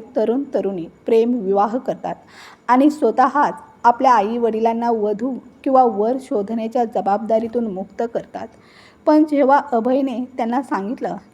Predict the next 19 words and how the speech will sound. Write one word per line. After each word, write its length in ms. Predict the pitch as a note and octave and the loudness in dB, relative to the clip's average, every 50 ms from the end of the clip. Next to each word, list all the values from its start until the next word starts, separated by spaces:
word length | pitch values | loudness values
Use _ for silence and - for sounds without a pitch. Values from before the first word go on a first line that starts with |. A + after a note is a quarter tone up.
| _ _ | _ _
की 100 | D4 C#4 | -6 -4
त्याच्यासाठी 720 | B3+ - A3+ G#3 G#3 - B3 C4 C4 B3+ A3+ A3 - C4+ B3+ | -2 -2 -2 -2 -2 -2 -2 -2 -2 -2 -6 -6 -4 -6 -6
वधू 360 | A#3 G3+ F#3+ G3 - B3 C4+ | -4 -4 -6 -6 -6 -8 -8
शोधा, 340 | C4 C4 F3+ F3+ F#3 F#3 - - _ _ _ _ - - _ _ E4 | -6 -8 -10 -10 -10 -12 -12 -14 _ _ _ _ -20 -20 _ _ 4
तेव्हा 240 | C#4+ D4+ D4 D4+ | 4 6 6 4
त्या 180 | D4 D4 D#4 D#4+ | 4 4 2 2
चकित 400 | D4+ - - A3 A3+ - C4+ C#4+ D4 - | 2 -2 -6 -6 -4 -4 -4 -6 -4 -4
झाल्या 240 | D4 D4+ D4+ D#4 E4 E4 - | -2 0 2 2 0 -2 -6
होत्या. 260 | - - - F3+ E3+ A3 A#3 - - _ _ - - - _ _ - - | -8 -4 -2 -4 -4 -4 -6 -14 -20 _ _ -20 -20 -20 _ _ -2 0
"हे 140 | E4 F4 F4 | 2 2 0
सगळं 440 | - - - D4 B3+ B3 C4+ D4 - D4 - | -2 0 0 0 4 4 4 4 4 2 0
आपण 260 | C4+ C4+ - C#4 D4+ | 0 2 2 0 0
कसं 360 | D4 - - A#3 - - B3+ | 0 -2 -4 -6 -4 -4 -6
करणार?" 380 | C4 - - - - F#3 E3 F3+ - - - _ _ - | -4 -4 -6 -6 -6 -10 -10 -12 -14 -18 -20 _ _ -2
असा 200 | A#3 - - C4+ | -2 0 0 -4
प्रश्न 520 | - - A3 G3 G#3 G3+ - - A#3 G#3+ - G3 - _ _ | -6 -4 -4 -4 -4 -6 -8 -10 -10 -10 -10 -12 -16 _ _
त्यांना 240 | A#3+ A#3 A3+ A3 A3 | -4 -2 -2 -2 -4
भेडसावू 520 | A3 A3 G3+ F#3+ G3+ - C4 A3 A3+ C4 | -2 -4 -6 -6 -6 -4 -4 -4 -2 -4
लागला. 300 | B3 - - - F#3 - | -6 -10 -12 -12 -14 -14